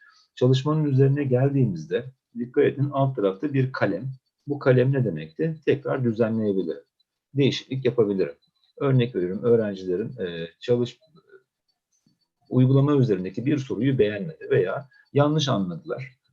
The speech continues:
Oradaki soruyu değiştirebilirim, tekrar düzenleyebilirim. Hemen yan tarafında,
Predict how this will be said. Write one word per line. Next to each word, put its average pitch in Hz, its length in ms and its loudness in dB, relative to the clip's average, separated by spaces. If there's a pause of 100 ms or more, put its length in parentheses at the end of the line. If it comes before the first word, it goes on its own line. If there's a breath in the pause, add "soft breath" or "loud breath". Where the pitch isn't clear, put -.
(100)
Oradaki 135 360 2
soruyu 131 380 0
değiştirebilirim, 113 720 0
tekrar 135 380 0
düzenleyebilirim. 104 720 -4 (360)
Hemen 156 220 2
yan 151 320 0
tarafında, 131 600 -2